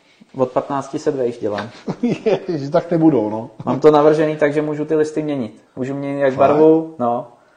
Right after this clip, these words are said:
Speaker 1: tak sílu, sílu těch vibrací, stejně tak
Speaker 2: Aha.
Speaker 1: odpor v té vodě, cokoliv.
Speaker 2: Takže
Speaker 1: Takže
Speaker 2: bychom to
Speaker 1: si
Speaker 2: měli
Speaker 1: vyberu
Speaker 2: vyrábět, jo?
Speaker 1: No tak, že se
Speaker 2: Hmm.
Speaker 1: ptáš.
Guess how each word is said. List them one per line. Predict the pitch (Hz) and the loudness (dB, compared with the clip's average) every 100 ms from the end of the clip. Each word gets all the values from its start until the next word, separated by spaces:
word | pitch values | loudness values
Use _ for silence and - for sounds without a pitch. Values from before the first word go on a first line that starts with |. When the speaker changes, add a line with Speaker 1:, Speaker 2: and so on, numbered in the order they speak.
| _ - | _ -6
Speaker 1:
tak | 123 | -6
sílu, | - 143 143 143 | -2 0 2 0
sílu | 143 135 143 | -2 -2 -2
těch | 139 135 | -2 -2
vibrací, | 135 131 139 - 139 127 135 - _ _ _ _ _ _ _ _ | 0 4 2 2 -6 -8 -8 -16 _ _ _ _ _ _ _ _
stejně | - 139 | -8 -2
tak | 131 135 | 0 6
Speaker 2:
Aha. | 151 | 6
Speaker 1:
odpor | - 147 - | 6 4 2
v | - | 2
té | 147 | 0
vodě, | 131 131 127 120 123 - _ _ _ | 0 4 4 2 -2 -12 _ _ _
cokoliv. | - - 113 | -4 0 0
Speaker 2:
Takže | - - _ _ | 0 -12 _ _
Speaker 1:
Takže | - 113 | -10 -4
Speaker 2:
bychom | 120 - 131 | -2 0 2
to | |
Speaker 1:
si | 131 | 6
Speaker 2:
měli | - | 6
Speaker 1:
vyberu | 123 - | 8 6
Speaker 2:
vyrábět, | - 123 113 | 6 2 0
jo? | 104 123 143 | -2 -4 -8
Speaker 1:
No | 107 | -14
tak, | - 95 _ - _ _ _ _ _ _ _ _ | -14 -18 _ -20 _ _ _ _ _ _ _ _
že | 143 | -8
se | 151 | -8
Speaker 2:
Hmm. | 151 | -6
Speaker 1:
ptáš. | - - | -10 -12